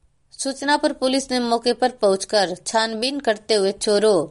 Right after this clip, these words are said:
का पता लगाने का आश्वासन दिया। गौरतलब कि इससे पहले भी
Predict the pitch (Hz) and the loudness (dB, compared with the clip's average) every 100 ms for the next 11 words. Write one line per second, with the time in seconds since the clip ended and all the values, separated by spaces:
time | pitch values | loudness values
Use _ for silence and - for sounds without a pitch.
0 | - _ _ _ _ - 214 208 202 233 | -10 _ _ _ _ -4 -4 -2 -4 0
1 | 247 226 196 190 202 196 _ - 175 147 | 0 0 2 0 0 -6 _ 0 2 2
2 | - - _ - _ - 220 - 226 247 | -4 -18 _ -20 _ -2 -2 0 -2 -2
3 | 285 226 175 175 156 143 - _ _ _ | -4 -2 0 4 4 2 -6 _ _ _
4 | _ _ _ _ _ _ _ _ _ _ | _ _ _ _ _ _ _ _ _ _
5 | _ _ _ _ _ _ _ _ _ _ | _ _ _ _ _ _ _ _ _ _
6 | _ _ _ _ 196 226 233 226 269 254 | _ _ _ _ 0 2 2 2 2 2
7 | 170 156 _ _ _ _ 202 233 240 185 | 0 -4 _ _ _ _ -2 0 2 0
8 | 160 156 _ _ _ _ _ _ _ - | -2 -4 _ _ _ _ _ _ _ -8
9 | 262 - 247 - 247 247 233 220 226 202 | -6 -6 -8 -4 -4 0 0 2 2 2